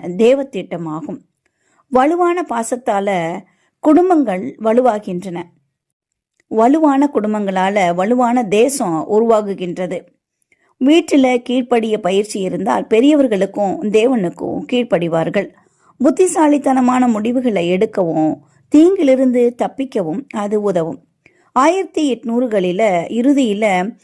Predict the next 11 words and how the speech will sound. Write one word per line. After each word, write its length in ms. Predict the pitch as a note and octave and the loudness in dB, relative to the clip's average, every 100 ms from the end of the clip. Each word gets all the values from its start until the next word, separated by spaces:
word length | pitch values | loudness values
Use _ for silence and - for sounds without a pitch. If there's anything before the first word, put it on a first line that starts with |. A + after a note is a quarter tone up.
| _ B3+ | _ 0
ஆப்பிரிக்காவில் 840 | D4 D4+ D#4 C#4 A3+ F#3+ D#3+ - C4+ | 2 2 0 0 0 0 -6 -2 0
கபு 280 | B3+ D#4+ F4+ | 2 2 0
என்றொரு 580 | - G#3+ G3+ G3 G3 F3+ | -2 -4 -2 -2 -2 -2
இளைஞன் 420 | G3+ A3+ C4+ G#3+ | -2 0 0 0
இருந்தான். 480 | E3+ E3+ D#3+ F#3+ - _ _ _ - | -4 -6 -4 -6 -8 _ _ _ -2
அவன் 640 | G#3+ A3+ F#3+ F3 G#3 C#4+ - _ _ | 0 0 -2 -4 -4 -6 -8 _ _
லைபீரியாவில 1080 | A3 A#3 D#4 E4+ E4+ D4 B3+ G#3+ G3+ F3 G3 | 0 0 2 0 -2 -2 -4 -4 -6 -6 -8
ஒரு 260 | - A3+ A3+ | 0 0 0
பழங்குடி 580 | A3 G3+ D4 D#4 C#4 C#4 | -2 -2 0 0 0 -2
தலைவரின் 520 | G#3+ G3+ F#3 E3 A#3+ | -2 0 -2 -4 -2
மகன், 420 | B3+ A#3 A3 - | -2 -2 -6 -8